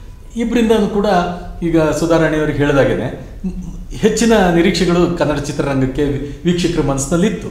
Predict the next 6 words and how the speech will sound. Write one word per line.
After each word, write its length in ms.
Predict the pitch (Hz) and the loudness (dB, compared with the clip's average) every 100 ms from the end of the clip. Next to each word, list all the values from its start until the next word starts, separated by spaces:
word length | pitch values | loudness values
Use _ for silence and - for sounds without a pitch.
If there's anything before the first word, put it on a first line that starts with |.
| - - - - | -14 -16 -18 -8
ಅದು 120 | 190 | -2
ಯಾತಕ್ಕೆ 380 | 214 233 226 - | 2 2 0 -2
ಆಗ್ತಾ, 480 | 175 147 147 147 139 | -2 -2 -4 -2 2
ಆಗ್ಲಿಲ್ಲ 540 | 127 127 147 151 127 135 - - - - - - - - - - | 2 2 0 0 2 0 -2 -12 -16 -16 -14 -14 -12 -12 -14 -4
ಅನ್ನುವಂಥದ್ದು 680 | 165 180 165 - 143 127 131 | 2 4 4 2 -2 0 0
ಒಂದು 640 | 113 110 110 107 101 - | 0 -2 -2 -4 -4 -8